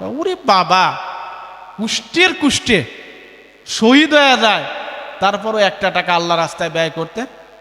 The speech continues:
চায় না। এরপরে আল্লাহ রাসূল বলেন, বাঈদুম মিনাল জান্নাহ, এরা জান্নাত থেকেও কি দূরে, জান্নাত থেকেও কি করিবুন ইলান নার, এরা জাহান্নামের নিকটবর্তী, এরা জাহান্নামের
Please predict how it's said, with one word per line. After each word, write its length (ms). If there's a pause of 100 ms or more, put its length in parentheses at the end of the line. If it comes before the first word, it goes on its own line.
(300)
চায় 280
না। 220 (480)
এরপরে 440
আল্লাহ 220
রাসূল 300
বলেন, 340 (580)
বাঈদুম 480
মিনাল 320
জান্নাহ, 560 (1040)
এরা 260
জান্নাত 440
থেকেও 280
কি 280 (640)
দূরে, 320
জান্নাত 420
থেকেও 240
কি 340 (760)
করিবুন 640
ইলান 340
নার, 540 (500)
এরা 140
জাহান্নামের 720
নিকটবর্তী, 920
এরা 180
জাহান্নামের 680